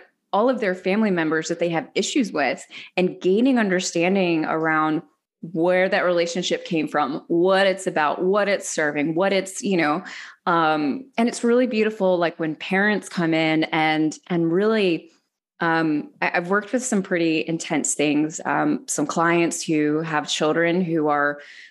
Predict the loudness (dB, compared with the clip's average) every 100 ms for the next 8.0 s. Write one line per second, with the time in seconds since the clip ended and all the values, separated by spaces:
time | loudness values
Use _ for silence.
0 | _ -8 -2 0 2 2 2 0 -2 -2
1 | -2 0 -2 -4 -12 _ -20 -20 _ -4
2 | -2 0 0 -2 -2 0 2 0 0 0
3 | 2 2 2 0 -2 0 2 0 0 -2
4 | 0 0 0 -2 0 0 0 -2 -6 -4
5 | 0 2 2 0 -4 -12 _ _ _ _
6 | _ _ -4 0 2 0 -2 0 0 0
7 | -2 -2 -2 -4 -2 2 2 0 -4